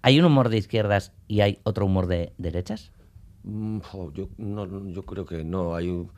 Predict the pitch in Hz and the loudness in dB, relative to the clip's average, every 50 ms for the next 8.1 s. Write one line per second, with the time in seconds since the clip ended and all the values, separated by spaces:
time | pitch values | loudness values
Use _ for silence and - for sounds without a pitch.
0 | - _ _ _ _ _ - 113 110 95 82 - 95 90 87 87 95 92 90 92 | -20 _ _ _ _ _ -4 -2 -2 -2 -2 -2 -2 -2 -2 0 -2 -2 0 2
1 | 98 98 95 92 95 87 80 - 85 82 82 82 82 85 82 80 - - 82 80 | 2 2 2 2 0 -2 -2 -2 -4 -2 -2 -2 -2 -2 -4 -4 -6 -6 -6 -6
2 | 80 80 82 82 78 82 82 - - - 82 85 90 95 92 85 82 80 73 76 | -4 -4 -4 -4 -4 -4 -6 -6 -6 -4 -2 -2 0 0 0 -2 -2 -4 -6 -6
3 | 80 85 73 - - - - - - _ - 80 90 101 104 101 87 104 104 110 | -6 -6 -6 -8 -12 -20 -20 -20 -20 _ -6 -2 0 0 0 0 0 0 0 0
4 | 101 - 113 107 107 104 104 104 104 101 95 92 98 - - 98 95 101 95 92 | 0 0 0 0 2 2 2 2 2 0 0 0 -2 -2 -2 -2 -2 -2 -2 -2
5 | 98 98 95 95 92 90 92 90 95 90 - 107 98 85 98 95 95 - 78 90 | -2 0 0 0 0 0 0 -2 -2 -2 -4 -4 -2 -2 0 0 -2 -2 -4 -4
6 | 90 - 87 85 - 90 80 78 - - 80 82 76 - 73 76 73 76 80 82 | -4 -4 -6 -6 -6 -6 -6 -6 -6 -6 -8 -8 -8 -8 -8 -6 -4 -4 -4 -4
7 | 76 80 80 - _ 78 76 71 76 80 78 82 67 - 85 85 80 78 78 71 | -4 -6 -8 -8 _ -8 -8 -6 -6 -6 -6 -6 -6 -6 -6 -4 -4 -4 -6 -8
8 | - | -10